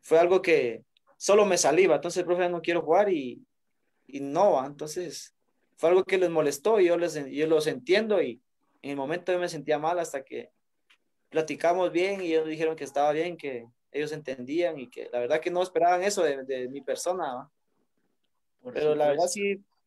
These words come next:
Speaker 1: dolió, de la verdad a mí sí me dolió bastante salir de Camperonix porque la verdad que fue donde me formaron mejor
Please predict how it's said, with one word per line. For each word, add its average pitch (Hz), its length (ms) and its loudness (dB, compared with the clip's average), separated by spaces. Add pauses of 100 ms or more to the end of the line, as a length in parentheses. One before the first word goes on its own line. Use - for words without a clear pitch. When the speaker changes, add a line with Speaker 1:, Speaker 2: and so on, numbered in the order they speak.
Speaker 1:
dolió, 185 440 2
de 175 140 0
la 156 120 4
verdad 165 240 0
a 208 40 -2
mí 220 140 -6
sí 214 140 -6
me 196 100 -6
dolió 165 240 -2
bastante 160 720 -4 (1080)
salir 131 380 -8
de 156 200 -2
Camperonix 127 540 -8
porque 127 320 -10
la 120 100 -4
verdad 123 220 -6
que 135 340 -6 (920)
fue 170 180 2
donde 196 240 2
me 175 160 -2
formaron 143 480 -2
mejor 127 440 -6